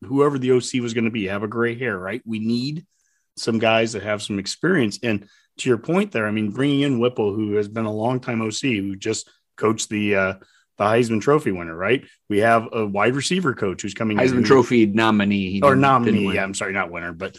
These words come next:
Speaker 1: but nominee. And, and then to bring in the wide receiver coach who just had multiple players now going to the pros, and he's recruits, like, you know, crazy down there. And, I mean, he's well respected. That's such a step up from what we had prior.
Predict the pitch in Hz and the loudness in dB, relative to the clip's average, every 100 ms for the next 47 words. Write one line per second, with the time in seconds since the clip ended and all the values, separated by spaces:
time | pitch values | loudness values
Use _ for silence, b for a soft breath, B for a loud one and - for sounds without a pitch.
0 | B B - 135 160 160 127 98 98 135 | B B 0 2 4 2 2 -2 -4 0
1 | 139 135 156 165 156 143 131 147 156 147 | 0 0 -2 0 0 -2 0 0 2 2
2 | 131 135 127 - 202 160 127 110 101 - | 2 0 0 -4 -4 -4 -2 -2 -4 -10
3 | 123 113 127 123 - 117 120 110 110 123 | -8 -4 -2 -2 -4 -2 -2 0 2 2
4 | 143 123 120 101 B B B - 135 135 | 2 2 2 0 B B B -2 4 6
5 | 131 120 123 123 123 127 123 113 127 131 | 4 2 0 0 0 0 0 -2 0 4
6 | 131 127 113 104 110 107 120 123 113 - | 6 4 2 -2 -2 -6 -14 -14 -12 -12
7 | 147 - 143 135 131 117 110 120 104 - | -12 -2 -2 -2 -4 -6 -4 -6 -6 -2
8 | 151 139 139 139 139 127 120 117 117 110 | 0 0 0 -2 0 -2 -2 -2 -4 -4
9 | 117 131 143 131 113 - 139 - 135 b | -2 0 0 -4 -8 -6 -6 -4 -8 b
10 | b b _ _ _ 139 131 - - 196 | b b _ _ _ -8 -6 -6 0 0
11 | 196 - - 156 139 147 156 80 - _ | 0 -4 -6 -6 -6 -2 -4 -4 -14 _
12 | _ _ - 127 135 131 113 127 117 - | _ _ -6 -2 -2 -4 -4 -2 -4 -6
13 | 165 208 104 90 | -4 -2 -4 -8